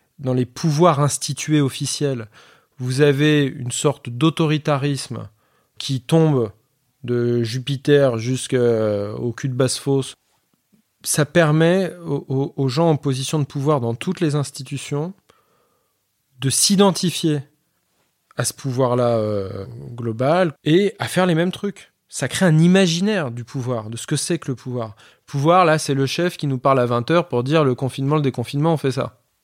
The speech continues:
Mais, mais, mais ça, c'est un, c'est un type de pouvoir autoritaire et tout ça. Mais en fait, le pouvoir autoritaire, c'est, c'est précisément, ça ne soigne pas ça.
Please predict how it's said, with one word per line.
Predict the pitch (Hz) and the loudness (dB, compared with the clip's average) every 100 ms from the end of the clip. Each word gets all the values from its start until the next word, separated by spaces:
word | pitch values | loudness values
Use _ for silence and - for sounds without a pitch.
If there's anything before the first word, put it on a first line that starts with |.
| - | 2
Mais, | 151 - - _ _ _ _ _ _ _ _ _ | 2 2 -8 _ _ _ _ _ _ _ _ _
mais, | 131 135 | -4 -2
mais | - 139 | -2 -4
ça, | - 180 | 0 0
c'est | - | 0
un, | 123 117 | -2 -2
c'est | - - - - | -4 -6 -6 -4
un | 123 | -2
type | 117 - 220 | -2 0 0
de | 147 131 | 2 0
pouvoir | - 127 127 180 233 131 - _ _ _ _ _ | -2 -4 0 0 0 -4 -10 _ _ _ _ _
autoritaire | 113 - 110 107 107 143 156 170 170 123 | -10 -6 -4 -4 0 4 6 4 2 0
et | 110 | -4
tout | - | -8
ça. | - 180 214 - _ _ - _ _ _ | -4 -2 -4 -8 _ _ -20 _ _ _
Mais | 127 127 | -2 -2
en | 127 | 0
fait, | - 202 | 0 0
le | 143 | 0
pouvoir | 120 147 160 | 0 0 2
autoritaire, | 143 139 127 120 170 208 185 - _ _ _ _ _ | 2 2 0 0 0 0 -4 -10 _ _ _ _ _
c'est, | - - - - 156 | -16 -14 -8 -4 -2
c'est | 135 143 131 | -2 -2 -2
précisément, | - 160 - 139 151 | 0 -2 -2 0 0
ça | 185 143 | 0 -2
ne | |
soigne | 127 165 151 | -2 -2 -2
pas | 147 123 | -4 -8
ça. | 117 110 | -12 -18